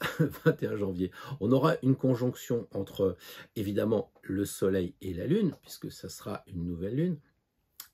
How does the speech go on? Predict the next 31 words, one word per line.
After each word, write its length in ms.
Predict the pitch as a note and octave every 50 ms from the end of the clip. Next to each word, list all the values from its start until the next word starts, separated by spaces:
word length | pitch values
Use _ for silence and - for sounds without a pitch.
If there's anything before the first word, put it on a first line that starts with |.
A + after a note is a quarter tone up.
| _ - C3
et 140 | B2+ C3+ -
on 160 | - G2+ G2+
aura 320 | G#2 G2 F#2 C3 D3+ D#3+ -
également 580 | - A2+ F#2+ F#2 F#2+ F#2+ F#2 G#2 C3 E3 F3+ - - - - - _ -
Pluton. 400 | - - C3 - D3+ C#3+ B2 - - - - - -
Alors 260 | G#2 A2+ A#2 - -
Pluton 320 | - - B2+ - A#2+ B2
sera 220 | G#2+ - - G2+ F#2+
à 40 | F#2
vingt-huit 400 | F2+ G#2 G#2 - - - G2+ F2
degrés, 540 | G2 G#2 F#2 F#2 B2 C#3+ D#3 E3 F3 E3+
le 160 | - A2+ A2+ G2+
Soleil 480 | - - - A2 G#2+ G#2 G2+ F#2+ F#2+
et 60 | F#2
la 100 | F#2 F#2
Lune 180 | F#2+ G#2 A2+ A2+
seront 380 | G2+ - - - - G2 F#2+ F#2+
au 60 | F#2
début 420 | D#2+ F2+ F#2+ F2 F2 G#2+ A#2 B2 - -
un 140 | - F#2+ F#2+
degré, 360 | E2+ F#2 F#2+ F2 F#2 G2 F#2+
quelque 300 | - F#2+ E2+ - - D#2+
chose 160 | - F2 E2+
comme 160 | - - -
ça, 160 | - F3 F3+ -
mais 160 | D#3+ D#3 D3+
ça 200 | - - - D3
fera 180 | - - F#3 E3+
une 100 | D3 C#3
triple 420 | - - D#3 C#3+ C#3+ - A2+ G2+
conjonction. 640 | - - G2+ G#2 F#2+ A#2 A#2+ - - - F3 D#3+ D3